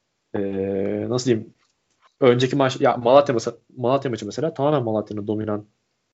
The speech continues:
oyunuyla geçti. Hani Fenerbahçe'nin kazanamayacağı direkt belliydi. Bu maçta da Antep o kadar fazla gelmedi ki fen-, pozisyonlar da Fenerbahçe'nin de.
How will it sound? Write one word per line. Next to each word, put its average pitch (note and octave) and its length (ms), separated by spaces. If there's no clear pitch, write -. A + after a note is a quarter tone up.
oyunuyla G#2+ 360
geçti. G#2 540
Hani A#2 120
Fenerbahçe'nin A#2+ 380
kazanamayacağı C3 440
direkt B2 260
belliydi. F#2+ 400
Bu F#3 60
maçta F#3 400
da G#3+ 220
Antep D3+ 340
o D#3+ 60
kadar E3 240
fazla D#3+ 260
gelmedi E3 400
ki - 100
fen-, C3 180
pozisyonlar C3+ 460
da D#3+ 60
Fenerbahçe'nin A2+ 680
de. F3 180